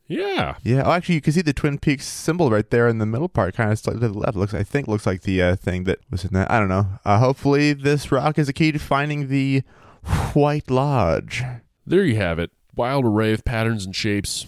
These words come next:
Speaker 1: Some appear to resemble Latin letters.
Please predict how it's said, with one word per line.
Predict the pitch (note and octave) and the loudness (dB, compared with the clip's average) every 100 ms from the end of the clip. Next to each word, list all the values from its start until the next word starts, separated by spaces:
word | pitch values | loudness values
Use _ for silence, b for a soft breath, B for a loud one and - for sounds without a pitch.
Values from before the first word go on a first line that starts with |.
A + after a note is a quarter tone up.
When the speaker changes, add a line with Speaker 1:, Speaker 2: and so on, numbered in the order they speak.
| - | -16
Speaker 1:
Some | - E2+ | -12 -8
appear | D2+ F2+ E2 | -6 -4 -4
to | D#2 - - | -6 -12 -6
resemble | G2 G2+ G#2 F#2+ | -4 -2 -2 -2
Latin | F#2+ G2 G#2 G2+ | 0 -2 -4 -4
letters. | G2 G2+ G#2+ G#2+ - - | -2 2 2 0 -4 -8